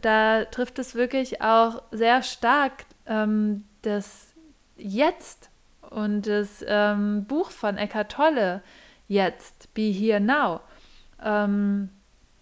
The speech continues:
weil der Moment wirklich das Einzige ist, was wir jemals haben. Und die Zukunft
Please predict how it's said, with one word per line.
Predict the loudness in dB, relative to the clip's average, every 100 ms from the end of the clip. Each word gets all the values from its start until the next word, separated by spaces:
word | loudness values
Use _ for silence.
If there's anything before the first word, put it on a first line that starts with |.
| _ _ _ -14
weil | 0 6 6 6 4 0 -4 -10 _ -20 -20 _ -20 -20 -20 _ _ _ _ _ _ _ _ _ _ -2
der | 0
Moment | 2 2 2 0
wirklich | -4 -4 -8
das | -8 -4
Einzige | -2 -2 -2 -6 -6
ist, | -4 -4 -4 -10 -20 -20 _ _ _ _ _ _ _
was | -4 0
wir | 2
jemals | 4 4 4 2 -2 -6
haben. | -6 -4 -4 -6 -12 -16 _ _ _ _ _
Und | -2 0 2 0 -2 -10 -20 _ _ _ -6
die | -6
Zukunft | -6 -6 -6 -2 0 2 0 -4 -14 -20